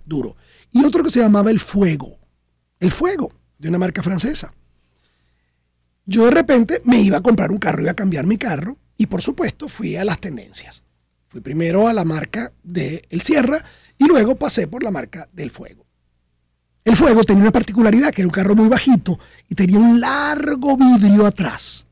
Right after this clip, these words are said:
un largo vidrio trasero que le daba un estilo muy, muy particular. Cuando yo llego y me pongo a ver, cuando habían concesionarios, y uno iba a los concesionarios y podía ver y meterse en los carros, era otra época.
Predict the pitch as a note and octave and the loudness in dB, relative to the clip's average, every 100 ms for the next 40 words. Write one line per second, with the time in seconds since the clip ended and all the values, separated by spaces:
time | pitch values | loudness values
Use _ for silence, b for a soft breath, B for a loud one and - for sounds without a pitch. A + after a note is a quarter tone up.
0 | - E3+ F#3+ C4+ C4 A3 G#3+ G#3 A3 A3 | -6 -4 -2 -2 0 2 4 4 2 0
1 | A3 - F#3 F#3 G3 D#3 C#3+ F#3 F#3+ - | -2 -2 -2 -2 -4 -6 -2 0 0 0
2 | A#3 G#3+ F#3+ - b b b b F3 F3 | 4 6 4 2 b b b b 2 4
3 | F#3+ G3 D#3 - _ _ _ F3 F#3 - | 4 4 2 -4 _ _ _ -10 -8 -8
4 | - F3+ - - - - - - _ _ | -14 -18 -20 -20 -16 -16 -16 -20 _ _
5 | _ _ _ _ _ F#3 F#3+ F#3 C#4+ G4+ | _ _ _ _ _ -4 2 4 4 4
6 | D#4+ G#3 A#3 - _ _ _ _ _ _ | 4 4 2 -2 _ _ _ _ _ _
7 | _ F3+ E3+ - F#3+ A#3+ A3 A#3+ _ _ | _ -10 -8 -8 -2 2 2 0 _ _
8 | - E3 - D#3 A3 G3 A#3+ F3 B2 F3+ | -6 -4 -2 -2 0 0 2 0 2 2
9 | F#3 D3+ C3+ A#2+ D#3+ F3+ D3+ E3 C3+ - | 0 -2 -4 -6 -4 -4 -6 -12 -18 -20
10 | F#2+ A#2+ F#3 F#3 B2+ D3+ - G3 G#2+ D3+ | -14 -8 -6 -6 -8 -14 -16 -18 -14 -6
11 | G3 A3+ F3+ D3+ D#3+ C#3+ A#2 F#2 F#2+ - | 0 2 0 -4 -8 -10 -12 -12 -14 -14
12 | - E2+ - G#3 G3+ A3+ F3 - - - | -12 -12 -12 -10 -8 -8 -10 -12 -12 -12
13 | - | -14